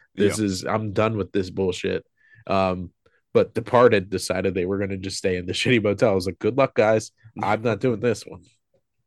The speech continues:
Speaker 2: <laughs> Next thing you know, one of them's like, "Yeah, I have hepatitis." <laughs> It's
Speaker 1: Yeah,
Speaker 2: just
Speaker 1: pretty much.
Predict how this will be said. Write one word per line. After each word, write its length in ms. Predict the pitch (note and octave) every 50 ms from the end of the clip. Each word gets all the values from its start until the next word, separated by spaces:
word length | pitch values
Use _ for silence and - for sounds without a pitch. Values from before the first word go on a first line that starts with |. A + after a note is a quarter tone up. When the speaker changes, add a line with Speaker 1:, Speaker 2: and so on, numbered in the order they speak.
| _ -
Speaker 2:
<laughs> 260 | G2 A2 F2+ E2 - -
Next 320 | - G2+ F#2+ G2 G2 -
thing 120 | - G#2
you 60 | G2+ G2
know, 120 | G2 G2
one 100 | G2+ G2+
of 80 | G2+ G2+
them's 100 | G2+ F#2
like, 100 | F2+ F2+
"Yeah, 140 | A2 B2+ C3+
I 20 | C3+
have 260 | G#2 F2+ - A#2+ A#2+ -
hepatitis." 540 | A#2+ - - D3+ B2+ G2 G2 - - -
<laughs> 100 | G#2 G2+
It's 200 | A2+ A#2 A#2 -
Speaker 1:
Yeah, 240 | - D#3 A2 F#2+ G2
Speaker 2:
just 140 | A#2+ D3+ C3
Speaker 1:
pretty 120 | E3+ C3 A#2
much. 280 | A2 G2+ G2 - -